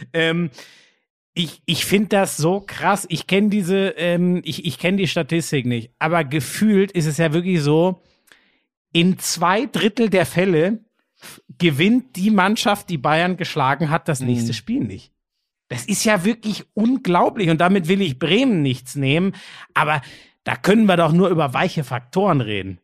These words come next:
Speaker 1: Dass du vielleicht, im, nachdem du das Hoch gegen die Bayern hattest, mental da alles reingepackt hast. Anders kann ich mir das nicht erklären. Warum die Eintracht, die so hoch fliegt wie kein anderer, dann in Bremen.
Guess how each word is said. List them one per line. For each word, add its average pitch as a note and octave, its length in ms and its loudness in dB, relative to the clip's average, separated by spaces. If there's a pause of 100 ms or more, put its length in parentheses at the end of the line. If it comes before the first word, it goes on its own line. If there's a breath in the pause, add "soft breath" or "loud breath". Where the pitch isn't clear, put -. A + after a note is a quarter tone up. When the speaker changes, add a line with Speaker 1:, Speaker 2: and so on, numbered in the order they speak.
(140)
Speaker 1:
Dass - 200 -4
du F3 60 -4
vielleicht, F#3+ 680 0
im, G3+ 160 -2 (300)
nachdem F#3 500 -2
du F#3+ 100 -6
das F3 200 0
Hoch A3+ 260 2
gegen G3 220 0
die F3+ 80 0
Bayern G3 400 2
hattest, G3+ 320 -4 (220 loud breath)
mental E3+ 500 -2
da E3 140 0
alles D#3+ 300 2
reingepackt F#3 680 0
hast. F3+ 180 -2 (220 loud breath)
Anders D#3 340 0
kann D3 160 -6
ich D#3 120 0
mir D3+ 100 2
das C3+ 160 -2
nicht C3 200 -4
erklären. G#2 420 -14 (320 soft breath)
Warum D#3+ 640 2 (160)
die E3 200 -2
Eintracht, G#3 600 -4
die F#3 100 -2
so D3+ 220 0
hoch E3+ 200 0
fliegt G3 380 -6
wie E3+ 140 -12
kein D3+ 280 -4
anderer, D#3+ 520 -6
dann E3 320 -2
in E3 280 0
Bremen. E3+ 720 2